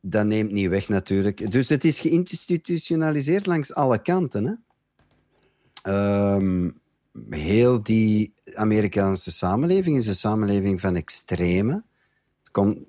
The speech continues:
het komt geschiedkundig uit het, het vrijdenken. We zijn vrijbuiters, we zijn vrij van de Engelse overheersing. We zijn, we,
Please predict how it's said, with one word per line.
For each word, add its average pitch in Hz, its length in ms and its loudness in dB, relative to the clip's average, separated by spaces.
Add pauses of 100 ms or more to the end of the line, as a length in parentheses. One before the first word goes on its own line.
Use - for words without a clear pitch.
het 92 260 -4
komt 101 320 -2
geschiedkundig 101 920 0
uit 98 240 2
het, - 260 -6 (120)
het - 180 -10
vrijdenken. 117 840 2
We 143 100 0
zijn 101 200 0
vrijbuiters, 117 880 0
we 110 100 -2
zijn 95 400 -2 (440)
vrij 131 460 2
van 117 160 0
de 113 80 2
Engelse 117 500 0 (440)
overheersing. 101 1040 0
We 95 120 -2
zijn, 92 320 -2
we, 87 460 -4